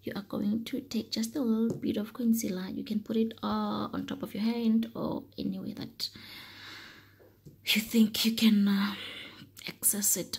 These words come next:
uh, easily. And then you are going to take your, um, the concealer brush, and then, yeah, obviously you take your concealer brush, and then you just take a little concealer from where,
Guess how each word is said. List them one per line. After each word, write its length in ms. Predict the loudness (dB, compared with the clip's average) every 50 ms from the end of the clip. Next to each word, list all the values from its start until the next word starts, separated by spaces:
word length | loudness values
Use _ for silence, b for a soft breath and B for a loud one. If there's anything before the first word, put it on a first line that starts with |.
| -4 -4
uh, 160 | -4 -4 -4 -8 -8
easily. 540 | -6 -4 -2 -2 0 0 0 0 -2 -4 2
And 160 | 4 4 4 6
then 140 | 2 2
you 80 | 0 -2
are 40 | -2
going 320 | -2 0 2 4 4 4
to 100 | 2 0
take 440 | -4 -6 -2 -2 -2 -2 -2 0 2
your, 400 | 2 4 4 2 0 0 -2 -4 -6 -10 -10 -6 -2
um, 600 | 0 0 2 2 2 2 2 0 0 0 -2 B B B B B -12
the 80 | -10 -4
concealer 460 | 2 4 4 4 4 2 0 -2 -4
brush, 680 | -4 -2 -2 0 0 0 0 0 2 2 2 0 -2 -6 -14 _ _ _ -20 -20 B B B B B B B B B B B _ -2
and 240 | 0 2 2 2 2
then, 320 | 2 2 2 2 2 0 -6 -12 -20 -20 -20 -20 _ _ _ _ _ _ _ -20 _ _ _ _ _ _ _ _ _ _ _ _ _ _ _ _ _ _ _ _ _ _ _ _ B B B B B B B B B -6
yeah, 140 | -4 -2 0
obviously 440 | 0 0 0 0 -2 -2 0 0 0
you 140 | 2 0 0
take 240 | 0 0 0 0
your 100 | 0 -2
concealer 380 | -2 -2 -2 -2 -2 -2 -2 -2
brush, 360 | -2 -2 -2 -2 -2 -4 -4
and 160 | -2 -2 0
then 140 | 0 0 0
you 100 | -2 -2
just 320 | -4 -4 -4 -4 -6 -6 -6
take 200 | -6 -6 -2 0
a 40 |
little 240 | 2 2 2 0 -2
concealer 520 | -4 0 2 2 2 2 0 -2 -2 -2 -4
from 300 | -4 -6 -4 -2 0 0
where, 220 | 0 0 0